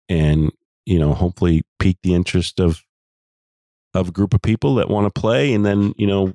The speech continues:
Lori and I have got some ideas about, uh, you know, doing some shows ov-, over at the Garden possibly, or, or, you know,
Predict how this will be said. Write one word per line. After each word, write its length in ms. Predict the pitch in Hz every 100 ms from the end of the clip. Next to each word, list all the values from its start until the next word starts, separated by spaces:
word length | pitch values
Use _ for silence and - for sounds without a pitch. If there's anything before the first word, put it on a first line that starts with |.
| -
Lori 380 | 107 95 98 98
and 100 | 101
I 60 |
have 100 | 101
got 160 | 92 98
some 180 | - 98
ideas 460 | 95 92 107 107
about, 480 | 104 101 98 98 -
uh, 240 | 101 95 95 _ _ _ _ _
you 80 | 95
know, 200 | 92 85 82 -
doing 220 | 98 98
some 180 | - 101
shows 400 | - 98 101 95
ov-, 220 | 92 92 _ -
over 320 | 95 87 92
at 140 | 92 -
the 60 |
Garden 480 | 92 95 95 104 110
possibly, 760 | 101 101 101 104 107 110 110 107
or, 220 | 78 76 -
or, 360 | 78 76 76 -
you 80 | 82
know, 140 | 76